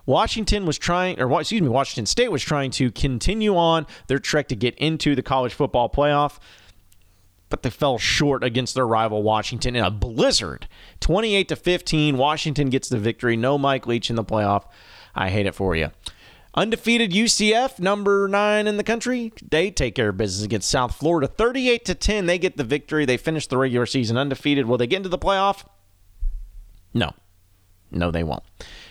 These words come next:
Texas ends up beating Kansas barely, twenty-four to seventeen, with a touchdown win there. Good for Texas.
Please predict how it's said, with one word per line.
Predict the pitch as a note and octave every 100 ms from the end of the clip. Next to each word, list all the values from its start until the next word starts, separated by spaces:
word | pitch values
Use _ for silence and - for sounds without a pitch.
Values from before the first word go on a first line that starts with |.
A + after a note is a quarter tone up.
| -
Texas | F3 F#3+ - E3
ends | G3+ F3
up | F#3
beating | B2 F3 D3+
Kansas | D3+ E3 C#3+ C#3+
barely, | F#2+ F#2+ D3 C3 E2+ F#2
twenty-four | - D3 D3+ C#3+ C#3+
to | A#2
seventeen, | D3+ C#3 B2+ C#3+ C#3
with | C3
a | - - - - -
touchdown | - D3 - C#3+ C3 A2+
win | C#3+ D#3+ D#3
there. | E3 G#3+ A3+ - - - - - -
Good | A#3 -
for | A3
Texas. | - E3+ - - B1+ - -